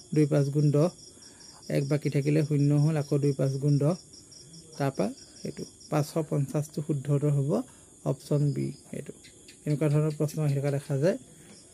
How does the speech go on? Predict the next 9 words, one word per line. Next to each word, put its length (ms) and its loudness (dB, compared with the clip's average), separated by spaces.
সেইকাৰণে 400 0
মই 200 0
কৰি 160 -2
দেখুৱাইছোঁ। 440 -8
আহ, 120 4
ছয় 180 6
নম্বৰ 180 8
প্ৰশ্ন, 280 6
যদি 300 8